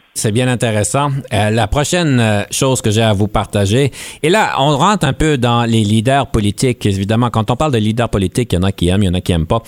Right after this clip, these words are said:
Mais je pense qu'on vous a donné quand même, attribué un beau compliment. On vous a comparé, votre, en tout cas, vous a, on a comparé votre leadership à celui de monsieur Justin Trudeau. Moi, je prends ça comme, comme étant une bonne chose. Évidemment, il y a des bons éléments de monsieur Trudeau, on, ça, on, c'est, c'est très clair.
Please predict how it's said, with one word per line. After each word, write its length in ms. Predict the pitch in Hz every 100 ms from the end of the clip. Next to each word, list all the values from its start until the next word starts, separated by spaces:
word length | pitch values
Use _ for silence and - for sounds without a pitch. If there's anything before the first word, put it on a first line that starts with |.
| - -
Mais 60 | 107
je 60 |
pense 160 | - 190
qu'on 80 | 131
vous 140 | 123
a 80 | 127
donné 320 | 131 139 156
quand 160 | - 127
même, 300 | 139 139 131
attribué 500 | 117 - 127 135 151
un 160 | 120 117
beau 160 | 151
compliment. 680 | - 139 113 123 120 131 143 -
On 120 | 123
vous 180 | 127 139
a 80 | 175
comparé, 640 | 180 180 185 180 196 226
votre, 260 | 165 151 -
en 60 | 131
tout 60 | -
cas, 80 |
vous 160 | 110 123
a, 60 | 143
on 60 | 151
a 80 |
comparé 340 | 151 170 180 214
votre 360 | 170 151 -
leadership 840 | 120 110 160 165 120 - 139 151 -
à 140 | - 131
celui 360 | - 139 175
de 80 | 135
monsieur 340 | 120 117 - 139
Justin 480 | 113 113 - 170 160
Trudeau. 560 | - - 113 92 92 82 -
Moi, 140 | 120
je 60 | 135
prends 120 | 117
ça 140 | - 127
comme, 320 | 117 104 90
comme 140 | 107
étant 140 | 101 110
une 100 | 98
bonne 160 | 104
chose. 240 | 104 180 117
Évidemment, 340 | 101 110 131
il 80 | 139
y 40 |
a 40 | 98
des 100 | 95
bons 240 | 101 107
éléments 300 | 117 135 160
de 60 | 135
monsieur 240 | 123 135
Trudeau, 240 | - 135 139
on, 120 | 123
ça, 120 | - 101 101
on, 160 | 110
c'est, 160 | 104 101
c'est 160 | - 104
très 280 | - 104
clair. 400 | - 185 202 98